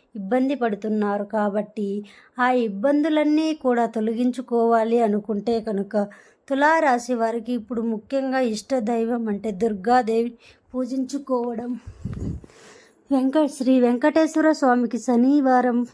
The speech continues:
పూజ, పూ-, పూజ చేయించుకోవడం, గురు దక్షిణామూర్తిని ఆరాధన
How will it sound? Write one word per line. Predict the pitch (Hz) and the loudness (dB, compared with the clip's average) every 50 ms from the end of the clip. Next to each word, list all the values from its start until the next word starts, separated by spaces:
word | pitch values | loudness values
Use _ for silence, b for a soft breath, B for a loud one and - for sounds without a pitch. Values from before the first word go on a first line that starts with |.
| B B B B B B | B B B B B B
పూజ, | _ 254 269 254 233 277 | _ -8 -6 -4 -4 -6
పూ-, | 277 277 240 240 254 254 247 240 - - _ | -6 -6 -6 -6 -4 -6 -6 -8 -12 -18 _
పూజ | _ 254 269 277 240 262 | _ -4 -4 -2 -2 -4
చేయించుకోవడం, | 262 277 262 240 233 240 233 220 - 240 - - 233 220 214 214 226 226 226 214 202 | -4 0 2 2 4 2 2 0 -4 -6 -2 0 2 4 4 4 4 2 2 0 0
గురు | 233 247 262 | 0 0 2
దక్షిణామూర్తిని | 254 262 269 262 - - 269 269 269 262 262 247 226 220 214 - - - 240 233 226 | 2 2 0 0 0 0 2 2 4 4 2 2 0 -2 -2 -4 -4 -2 0 0 0
ఆరాధన | 214 220 226 240 240 233 - 226 240 | 0 2 2 0 0 0 0 0 -2